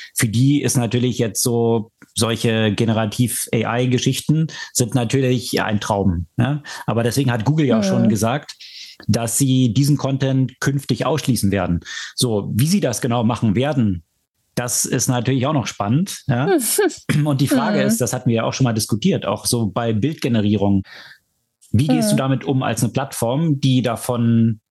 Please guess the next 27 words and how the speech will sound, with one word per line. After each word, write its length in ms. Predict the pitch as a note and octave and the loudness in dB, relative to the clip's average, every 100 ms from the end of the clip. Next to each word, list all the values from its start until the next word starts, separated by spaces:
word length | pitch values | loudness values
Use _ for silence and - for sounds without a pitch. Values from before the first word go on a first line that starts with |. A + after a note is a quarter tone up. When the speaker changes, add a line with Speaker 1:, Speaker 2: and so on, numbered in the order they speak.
| _ _ _ _ _ | _ _ _ _ _
Speaker 1:
als 180 | A#2 - | -10 -6
Geschäftsmodell, 1300 | - - D#3 - G3+ D#3+ B2+ B2 C3 B2+ B2+ B2+ B2+ - | -4 -2 -4 -2 -2 0 2 2 2 2 2 2 0 0
ähm, 380 | G#2 A2+ A2 G#2+ | 0 2 2 2
gefährdet 400 | G#2+ F3 F3+ A#2+ | 0 0 -2 0
sein 220 | G#2+ G2 | -2 0
könnte? 340 | G#2+ B2+ G3+ G#3+ | 0 2 0 0
Also 260 | A2 A2+ | -2 0
diese 240 | G#2+ A2 A2 | 0 2 0
Bilddatenbanken, 1400 | G2 C#3+ F3 - - - G#2+ B3+ A#3+ A3 C3 B2 C#3+ F#3 A3+ | 0 0 -2 -4 -4 -6 -2 0 2 2 2 2 2 2 2
Speaker 2:
Mhm. 60 | A3+ - - - - - | -2 -12 -14 -14 -14 -10
Speaker 1:
da 100 | - | -4
hatten 120 | A#2+ D3 | 0 2
wir 140 | C#3+ | 2
auch 80 | C#3 | 0
schon 180 | C#3+ A#2 | 0 2
davon 320 | A2 A#2 A2+ | 2 2 2
berichtet. 480 | G#2+ G#2+ - G#2 - | 2 0 0 -2 0
Interessanterweise, 960 | B2+ - B2 F3+ F#3 C#3 E3+ D3+ A2+ | -2 0 -2 0 0 0 0 2 2
das 180 | G#2+ G#2+ | 0 -2
vielleicht 300 | - A#2+ G#2+ | -2 -2 0
als 160 | B2 B2+ | -2 -2
eine 100 | G#2+ | 0
kleine, 480 | A#2+ A#2 A#2 A2+ | 0 2 2 2
äh, 120 | - A#2 | 0 0
Side-Notiz, 840 | C3 C3 C#3 A#2+ D#3+ - - - | 0 0 0 2 0 -2 -6 -10
hat 180 | - A2+ | -8 -4
Shutterstock 800 | - E3+ G3+ E3 - C#3 C#3 - | -4 -2 -2 -2 0 -2 -2 -12